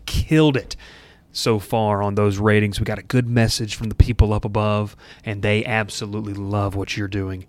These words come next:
to make this your number one listen every single morning, the first listen of your morning,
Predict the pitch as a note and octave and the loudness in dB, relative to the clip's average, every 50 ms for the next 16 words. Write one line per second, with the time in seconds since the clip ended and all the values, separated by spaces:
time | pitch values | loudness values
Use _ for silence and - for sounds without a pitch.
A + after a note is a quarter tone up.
0 | - - - G#2+ G#2 G#2 G2+ G2+ - - G#2 F#2+ - - A2 G#2 G#2 G2+ G#2 G#2+ | -8 -6 -6 -2 0 0 -2 -2 -2 -4 -4 -4 -4 -6 -4 -4 -4 -4 0 2
1 | A2 A2 C3 C3 C3 C#3 C3+ C3 B2+ A#2+ A#2 A2+ A2+ A2+ A2 G#2+ A2 G#2+ G#2 G2+ | 4 4 4 6 6 6 6 8 6 6 6 6 4 2 0 2 4 4 4 4
2 | - - G2+ G2 G2 G#2 - _ A#2 A2+ G#2+ G#2+ A2 G#2+ A2 A2 G#2 G#2 - - | 2 -2 -4 -4 -4 -6 -4 _ -2 -2 0 2 2 2 2 2 0 -2 -4 -6
3 | - - - G#2 G2+ G2 G2+ G2 G2 - G#2 G#2+ A2 A2 G2+ F#2 G2 G#2 B2+ - | -4 -4 -4 -4 -4 -2 -4 -4 -4 -6 -2 0 2 2 2 0 -2 -4 -2 0
4 | - G3 G#3+ F#3+ - - C#3+ B2+ - - A2+ G#2+ G#2 G#2 G#2 G#2+ G#2+ G#2+ G#2+ | 0 -2 0 -2 -4 -2 -2 -2 -2 -4 -6 -6 -4 -4 -2 -2 -2 -2 -4